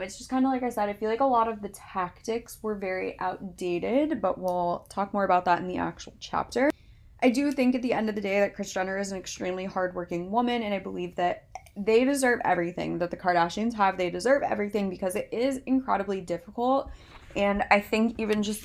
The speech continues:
I mean, I can't compare it to really anything other than being a content creator. And I know how hard it is to show up on Instagram and TikTok consistently.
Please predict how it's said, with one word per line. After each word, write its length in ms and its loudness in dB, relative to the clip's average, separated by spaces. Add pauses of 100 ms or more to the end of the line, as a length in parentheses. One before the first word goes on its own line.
I 80 6
mean, 240 0
I 220 6
can't 360 -4
compare 380 0
it 140 -6
to 160 -6
really 480 -6 (420)
anything 420 0
other 220 -2
than 160 0
being 320 -6
a 40 -8
content 420 -4
creator. 340 -4
And 180 -6
I 200 2
know 160 2
how 180 0
hard 220 0
it 100 -4
is 200 -6
to 100 -10
show 260 -2
up 260 0
on 280 -2 (420)
Instagram 500 -2
and 120 -6
TikTok 440 -2
consistently. 1040 -6